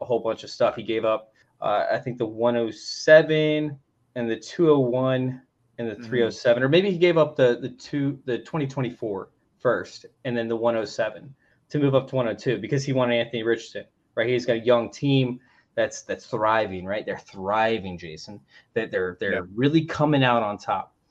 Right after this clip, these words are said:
Speaker 1: uh, you know, here in a couple of years. So he wanted Anthony Richardson. It was more of a luxury pick. He wanted to move up and grab that asset. Meanwhile, he was fine at, at running back and wide receiver, so he sa-, saw no point
Speaker 2: Right.
Speaker 1: in gr-, in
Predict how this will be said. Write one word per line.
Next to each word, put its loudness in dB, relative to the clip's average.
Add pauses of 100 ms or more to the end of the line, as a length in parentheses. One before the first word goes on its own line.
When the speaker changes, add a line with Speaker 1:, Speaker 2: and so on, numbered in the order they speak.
(380)
Speaker 1:
uh, 0
you -4
know, -2
here -4
in -6
a -12
couple -6
of -6
years. -8
So 2
he 4
wanted 4
Anthony 0
Richardson. 0
It -20
was -8
more 2
of -4
a -6
luxury 0
pick. -4
He -10
wanted -4
to -6
move -8
up -2
and -10
grab -2
that 2
asset. 8
Meanwhile, 6
he 4
was -4
fine 4
at, -6
at -4
running 0
back 4
and -8
wide 0
receiver, -6
so -14
he -10
sa-, -6
saw 2
no 0
point -4 (380)
Speaker 2:
Right. -4
Speaker 1:
in -2
gr-, -6 (120)
in -4